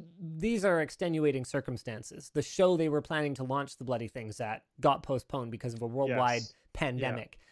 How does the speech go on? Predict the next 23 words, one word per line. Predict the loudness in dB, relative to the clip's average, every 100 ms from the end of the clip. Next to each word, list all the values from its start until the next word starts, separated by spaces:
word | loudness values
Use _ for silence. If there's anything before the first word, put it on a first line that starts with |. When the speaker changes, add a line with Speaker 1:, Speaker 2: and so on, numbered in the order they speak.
| _
Speaker 1:
So | -2 2
I'm | 4
Speaker 2:
How | 4
Speaker 1:
not | 4
gonna | 4
Speaker 2:
important | 4 2
do | 0
you | -2
think | -2 0
that | 0 2
is | 0 -4
these | -10 -8
days? | -10 -10 -14 -20 -20 0
We've | 0 0
seen | -2 0 2 2 2
a | 0
lot | 2 4 4
of | 0 -4
companies | -8 -6 -6 -4 -4 -6
start, | -8 -2 0 2 -2 -8 _
uh, | -8 -4 -4 -4 -8 -12 _ _
start | -8 0 2 2 -2 _ _
stopping | -10 -2 -2 -2 -8 -8